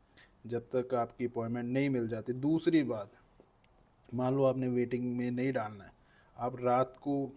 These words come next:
सुबह के मतलब दो तीन बजे, चार बजे, पाँच बजे, इस टाइम पे चेक करो, इस टाइम पे ओपन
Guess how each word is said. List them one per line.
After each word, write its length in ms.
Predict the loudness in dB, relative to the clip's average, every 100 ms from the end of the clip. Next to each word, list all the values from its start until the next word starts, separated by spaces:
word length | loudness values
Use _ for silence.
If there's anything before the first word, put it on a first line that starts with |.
| -16 _ -8
सुबह 340 | 0 6 6
के 140 | 4
मतलब 320 | 0 -2 -2 -2
दो 400 | 0 2 2 2
तीन 300 | 0 0 0
बजे, 380 | 0 0 0 -6 -20 -4
चार 260 | 0 2 2
बजे, 200 | 0 -2
पाँच 360 | -2 -4 -4
बजे, 320 | -4 -2 -2 -4 -12 -16 -8
इस 220 | -8 -4
टाइम 180 | -4 -2
पे 80 | -2
चेक 280 | 0 -2 -2
करो, 200 | 0 0
इस 180 | 0 -2
टाइम 180 | -4
पे 280 | 0 4 4
ओपन 520 | 2 -4 -6 -2 -2